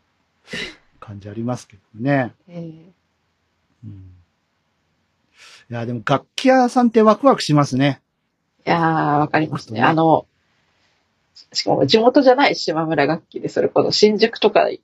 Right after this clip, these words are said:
Speaker 2: 行ったりしたら、
Speaker 1: うんうんうんうん。
Speaker 2: もう四時間ぐらい帰ってこれませんでしたからね。
Speaker 1: あー。
Speaker 2: もういろんなシンセで遊ぶ、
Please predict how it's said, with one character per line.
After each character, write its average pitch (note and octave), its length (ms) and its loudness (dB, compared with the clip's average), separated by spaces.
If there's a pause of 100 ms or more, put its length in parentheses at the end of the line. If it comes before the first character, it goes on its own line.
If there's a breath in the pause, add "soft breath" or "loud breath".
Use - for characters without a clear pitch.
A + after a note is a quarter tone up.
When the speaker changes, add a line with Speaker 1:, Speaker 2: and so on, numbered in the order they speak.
Speaker 2:
行 G3+ 200 2
っ - 20 0
た F3+ 80 4
り D3+ 120 2
し C#3 120 2
た C3 80 4
ら、 C3+ 100 2
Speaker 1:
う C#3+ 40 0
ん C#3+ 40 -4
う - 20 0
ん - 20 0
う - 20 2
ん - 20 2
う - 0 -
ん。 - 0 -
Speaker 2:
も - 460 -2
う D#3 60 -6
四 D#3 140 2
時 G#3+ 120 0
間 B3+ 160 0
ぐ A#3+ 80 4
ら A#3+ 80 2
い G#3 60 -6
帰 F3 120 -2
っ - 80 -4 (320)
て - 260 -8
こ F3 80 2
れ D#3 60 4
ま F3+ 100 -2
せ F#3+ 80 2
ん - 60 -4
で C#3+ 80 -12
し - 60 -12
た - 60 -20
か - 120 -12
ら - 60 -6
ね。 A#2+ 60 -2
Speaker 1:
あ B2 40 0
ー。 B2 40 0 (1500)
Speaker 2:
も C3+ 80 -4
う - 60 -4
い F3 60 6
ろ G#3 120 6
ん G#3+ 80 0
な G#3+ 340 4
シ - 180 0
ン A3+ 40 2
セ G#3+ 120 2
で - 140 0
遊 - 200 -2
ぶ、 - 80 -8